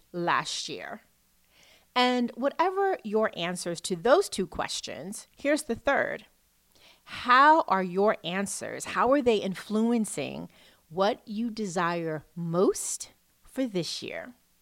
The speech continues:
I'd love to know your answers. So if you are game, send me a direct message on Instagram with them.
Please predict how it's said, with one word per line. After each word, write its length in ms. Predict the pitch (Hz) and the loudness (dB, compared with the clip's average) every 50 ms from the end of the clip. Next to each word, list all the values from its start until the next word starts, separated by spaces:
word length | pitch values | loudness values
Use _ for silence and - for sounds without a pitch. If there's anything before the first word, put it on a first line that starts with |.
| _ _ _ _ _ _ _ _ _ _ _ _ _ _ _ - - - - - | _ _ _ _ _ _ _ _ _ _ _ _ _ _ _ -18 -18 -18 -4 0
I'd 160 | - 269 233 | 0 4 6
love 160 | 285 320 320 | 6 6 6
to 80 | - 381 | 6 2
know 80 | 349 349 | -2 0
your 200 | 349 349 320 - | 0 0 -2 -2
answers. 560 | 302 311 330 349 330 - 240 190 170 160 - - | 0 0 -2 -2 -2 -2 -2 -2 -2 -4 -6 -6
So 200 | - - 247 - | -2 -2 0 0
if 200 | 285 269 - 262 | -2 -4 -6 -6
you 160 | 277 294 - | -6 -2 0
are 140 | 277 269 262 | 2 2 2
game, 540 | 226 220 254 254 262 254 226 202 202 196 190 | 0 0 0 2 2 2 2 0 0 -2 -4
send 460 | - - - - 202 214 233 233 233 | -8 -12 -8 -4 -2 -2 -2 -2 -2
me 160 | 226 233 226 - | -2 -2 -2 -2
a 100 | 180 170 | -4 -4
direct 480 | 143 165 160 160 165 202 240 - - | -4 -4 -2 0 0 0 0 -2 -2
message 480 | 277 240 240 247 - - 262 262 247 - | -2 0 0 0 0 -2 -2 -2 -2 -2
on 200 | 202 185 180 - - | -4 -6 -6 -6 -4
Instagram 680 | 208 220 220 - - 214 196 208 208 202 202 208 208 202 - - - _ - | -4 -4 -4 -4 -6 -6 -4 -2 -2 0 0 -2 -4 -6 -10 -16 -20 _ -2
with 320 | 156 196 208 - - 160 | 2 2 2 2 0 -4
them. 280 | 143 143 - - - | -6 -4 -4 -6 -8